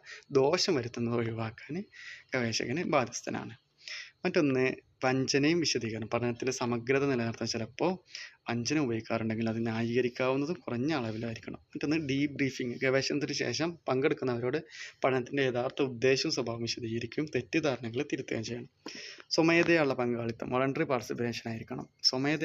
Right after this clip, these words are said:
അല്ലാതെ പങ്കെടുക്കുന്ന വേണം തീരുമാനിക്കുന്ന വ്യക്തികൾക്ക് സ്വാതന്ത്ര്യം ഉണ്ടായിരിക്കണം. ഒരു സമ്മർദ്ദം പാടില്ല. പിന്മാറാനുള്ള അവകാശം അവർക്ക് ഉണ്ടായിരിക്കണം.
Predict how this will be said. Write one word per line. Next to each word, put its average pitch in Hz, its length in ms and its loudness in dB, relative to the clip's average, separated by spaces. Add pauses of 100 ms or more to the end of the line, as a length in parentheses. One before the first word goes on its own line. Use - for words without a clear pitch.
അല്ലാതെ 139 280 0
പങ്കെടുക്കുന്ന 139 500 0
വേണം 127 240 0
തീരുമാനിക്കുന്ന 123 480 -2
വ്യക്തികൾക്ക് 120 380 -6
സ്വാതന്ത്ര്യം 117 320 -6
ഉണ്ടായിരിക്കണം. 120 420 -14 (240)
ഒരു 139 200 -6
സമ്മർദ്ദം 131 380 0
പാടില്ല. 117 320 -2 (720)
പിന്മാറാനുള്ള 139 640 6
അവകാശം 117 420 -2
അവർക്ക് 113 320 -6 (160)
ഉണ്ടായിരിക്കണം. 117 560 -4